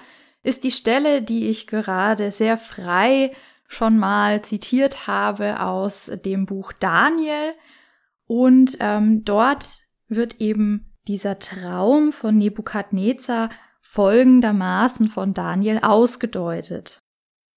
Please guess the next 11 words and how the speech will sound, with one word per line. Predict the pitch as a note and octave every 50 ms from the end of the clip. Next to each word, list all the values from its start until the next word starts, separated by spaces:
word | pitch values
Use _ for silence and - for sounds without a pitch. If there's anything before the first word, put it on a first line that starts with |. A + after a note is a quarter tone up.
| _ -
Im | A3+ G#3+ F#3 G3
Haupt | G3 B3+ E4 D#4+ - -
der | G#3 G#3
Statue | G#3 - - G3 F#3 F3+ A3+ B3+ B3+ - C4 C4+ C4+
sieht | C4 - C4+ C4+ B3+ -
Daniel | G3+ F#3+ F#3 G3 A3+ C4+ C4 B3 B3 B3 B3 - -
das | A3 G#3+ A3+ A3 - - _
babylonische | - G3+ G#3+ G3 A3 A3 F#3+ F#3+ G3+ A3+ B3+ C4 B3+ - - G#3+ G#3 - F3+
Reich | F3+ F3+ F#3 F#3+ G3+ G3+ G#3 - -
unter | G#3 G3+ - A3 G3+
Nebukadnezar, | F#3+ G3 F#3+ G3 F#3+ - - G#3 F#3+ - - F#3 F#3 F#3 F#3+ F#3+ - - F3+ F3 E3+ F3 F3 - _